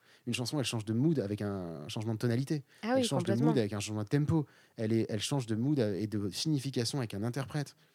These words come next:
Speaker 1: Donc, euh, c'est, voilà, mon bou-, mon boulot, c'est de faire en sorte que ces chansons-là, soit on décide qu'elles sont pas bien et on les fout définitivement à la poubelle un jour, et ça nous fait de la charge mentale en moins,
Speaker 2: Mhm.
Speaker 1: soit on les laisse de côté, puis on les ressort, et on les retravaille, et on n'abandonne jamais. Euh, je crois que, ouais,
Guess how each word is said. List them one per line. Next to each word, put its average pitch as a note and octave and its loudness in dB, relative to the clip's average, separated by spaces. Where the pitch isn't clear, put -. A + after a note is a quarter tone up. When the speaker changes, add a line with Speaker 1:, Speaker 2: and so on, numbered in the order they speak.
Speaker 1:
Donc, D3 -4
euh, A2 2
c'est, - 4
voilà, A2+ 4
mon A#2 -2
bou-, B2 -2
mon B2 2
boulot, C#3+ 6
c'est D3+ 0
de A#2+ -2
faire A2+ 2
en G#2+ 0
sorte C#3 0
que G#2+ -2
ces C3+ 2
chansons-là, C3 -2
soit D#3+ 4
on A2+ -4
décide A#2 -4
qu'elles A#2 -2
sont A2+ -6
pas A#2 2
bien B2+ 2
et G2 -8
on G2+ -4
les G2+ -4
fout - -10
définitivement B2+ -2
à A#2 0
la A2 -2
poubelle A#2 0
un G#2 -2
jour, C#3 -4
et A#2 -4
ça A2 0
nous G#2 -2
fait A#2 -2
de G#2+ 0
la G2+ -2
charge A2+ -4
mentale A#2 0
en G#2 0
moins, A2 -4
Speaker 2:
Mhm. F#3+ -6
Speaker 1:
soit D3+ -2
on D3+ 2
les C3+ 4
laisse C3+ 4
de C3+ 2
côté, A#2 0
puis B2 -6
on G2+ -2
les G#2+ 0
ressort, G#2+ -4
et A2+ -6
on G#2+ 0
les A2 2
retravaille, G2+ -4
et A#2 -2
on A2+ 4
n'abandonne C3 8
jamais. A#2 4
Euh, F#2 -4
je - -10
crois D3 4
que, C#3 0
ouais, B2 4